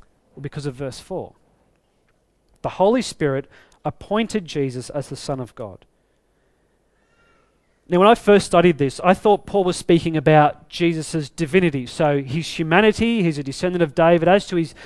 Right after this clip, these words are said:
divinity, he's God the Son, the second person of the Trinity. But I actually think Paul means to further explain what it means that Jesus is the Christ or the Messiah. So remember that promise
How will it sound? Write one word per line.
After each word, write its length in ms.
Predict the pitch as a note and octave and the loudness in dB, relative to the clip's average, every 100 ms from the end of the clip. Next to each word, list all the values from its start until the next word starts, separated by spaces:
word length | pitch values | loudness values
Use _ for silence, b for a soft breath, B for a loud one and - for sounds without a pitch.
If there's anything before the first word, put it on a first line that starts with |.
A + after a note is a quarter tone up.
| B - | B -8
divinity, 760 | D3 D3 B3 C#4+ - G3+ F#3 | -6 2 6 6 4 2 4
he's 460 | E3 E3+ E3 C#3+ - b b | 6 4 4 -2 -16 b b
God 240 | D#3 F#3 D#3 | 4 4 4
the 100 | E3+ | -2
Son, 320 | - D3 D#3+ | 0 0 0
the 100 | E3 | -4
second 440 | - F#3+ - F3 | -4 -2 -2 -4
person 320 | - F3 - E3 | -4 -4 -4 -6
of 80 | |
the 80 | C#3+ | -8
Trinity. 500 | C#3 D#3 B2 A2 D#3 _ _ _ _ _ _ _ _ - | -10 -8 -8 -10 -14 _ _ _ _ _ _ _ _ 2
But 100 | G#3 | 2
I 20 | |
actually 200 | - A#3 | 2 -2
think 300 | G#3+ F#3+ D3 | -2 -2 -6
Paul 280 | F#3 G3+ F#3+ | -2 0 0
means 480 | E3 D#3 D3+ - b b - | 0 -2 -6 -12 b b -8
to 120 | E3+ | -8
further 480 | - - G3 G3+ F3+ | -8 0 2 2 0
explain 720 | D#3 - - D#3+ F3 E3 D3+ | -4 -10 -10 -2 2 2 0
what 100 | D3 | -6
it 140 | D3 | -6
means 340 | D3+ C#3+ C#3 - | -8 -8 -8 -2
that 300 | C#3+ C3+ - | -2 -2 -8
Jesus 580 | D#3 E3+ D#3 D#3+ - - _ | -4 -4 -2 -6 -8 -20 _
is 160 | D#3+ - | -16 -14
the 100 | - | -18
Christ 540 | - D#3+ D#3 D3 - | -10 -6 -6 -6 -10
or 60 | C#3 | -12
the 80 | B2 | -12
Messiah. 500 | B2 - A#2+ A2 - _ _ _ _ _ _ _ _ _ _ _ _ _ _ | -14 -12 -10 -12 -16 _ _ _ _ _ _ _ _ _ _ _ _ _ _
So 140 | - D#3+ | -6 0
remember 220 | F#3 F3+ | 2 4
that 260 | E3+ D#3+ b b b - | 4 2 b b b -20
promise 600 | - F3 F#3 F#3+ - | 0 2 2 0 -6